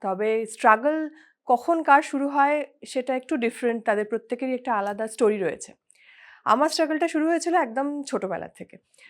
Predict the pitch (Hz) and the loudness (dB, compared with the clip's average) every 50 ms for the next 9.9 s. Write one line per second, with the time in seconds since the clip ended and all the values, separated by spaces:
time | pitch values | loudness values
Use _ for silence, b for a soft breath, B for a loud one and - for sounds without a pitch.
0 | b b b b b - 214 220 240 262 262 269 269 254 247 269 262 254 294 320 | b b b b b -2 0 0 0 0 -2 -2 -4 -2 0 0 0 2 2 0
1 | 339 302 285 277 277 277 269 262 240 247 247 226 233 247 254 262 262 - - 285 | 2 2 2 2 0 0 0 -2 -2 -2 -4 -4 -4 -2 -2 -2 -2 -2 -4 -4
2 | 277 233 240 220 226 247 254 254 269 277 - 208 196 208 220 220 220 220 214 214 | 0 2 4 4 4 2 2 0 0 0 0 -2 -2 -2 -2 -2 0 0 0 0
3 | 214 208 - 196 202 214 208 202 240 220 214 196 185 180 - 262 254 - 294 277 | -2 -2 -2 -4 -4 -4 -4 -4 -4 -2 0 0 0 0 -2 -6 -6 -4 -6 -6
4 | 311 330 320 _ _ _ _ - 220 214 214 - 262 247 262 277 294 302 285 - | -6 -6 -10 _ _ _ _ -2 -2 -2 -2 -2 -2 0 0 0 0 0 -4 -6
5 | - 196 202 208 214 214 214 190 - - 220 - 233 220 220 277 277 277 285 277 | -6 -6 -4 -2 -2 -2 -2 -2 -4 -6 -2 0 0 0 2 0 -2 0 0 -2
6 | 277 - - 330 330 - _ - - 208 - - - 240 285 - _ b b b | -4 -6 -8 -10 -12 -12 _ -6 -6 -6 -4 -4 -8 -8 -8 -10 _ b b b
7 | b b b b b b b 214 202 220 220 226 233 220 214 240 240 285 - 294 | b b b b b b b -2 2 2 2 2 0 0 2 4 4 2 2 -4
8 | 294 330 311 277 262 240 226 247 233 220 202 196 202 214 220 226 233 214 208 202 | -4 -4 -2 -2 -2 -2 0 0 0 -2 0 -2 -2 -2 -2 -2 -2 -4 -2 -2
9 | 202 196 196 202 214 - 247 240 226 214 - - - - - - - 208 | -2 -2 -2 -4 -2 2 4 4 4 2 -2 -6 -10 -10 -12 -12 -16 -20